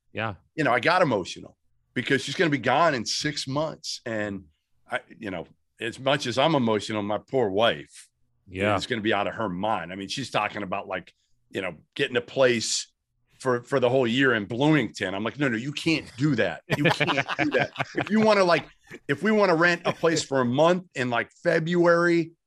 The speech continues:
Speaker 2: so we're close in Indy, it actually benefits my job because you can drive to a lot more places in Indy for
Speaker 1: Yeah.
Speaker 2: games than you can in Boston.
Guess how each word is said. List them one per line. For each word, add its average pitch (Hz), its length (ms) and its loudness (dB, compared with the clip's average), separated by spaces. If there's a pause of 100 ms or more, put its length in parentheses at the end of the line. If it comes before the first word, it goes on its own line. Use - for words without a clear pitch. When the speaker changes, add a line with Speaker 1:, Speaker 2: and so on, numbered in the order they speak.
(120)
Speaker 2:
so 147 180 0
we're 131 180 2
close 165 540 4
in 127 180 -4
Indy, 165 560 -2 (300)
it 123 80 -2
actually 143 540 0
benefits 135 600 0
my 120 180 0
job 113 460 0
because 110 400 -8
you 113 100 -12
can 104 140 -8
drive 110 320 -2
to 117 100 -2
a 107 40 0
lot 110 220 -2
more 107 120 -4
places 110 540 -6
in 104 100 -4
Indy 123 400 -4 (260)
for 110 120 -4
Speaker 1:
Yeah. 104 160 -2
Speaker 2:
games 135 300 -4
than 104 120 -8
you 98 80 -10
can 113 180 -2
in 92 100 -4
Boston. 131 520 -4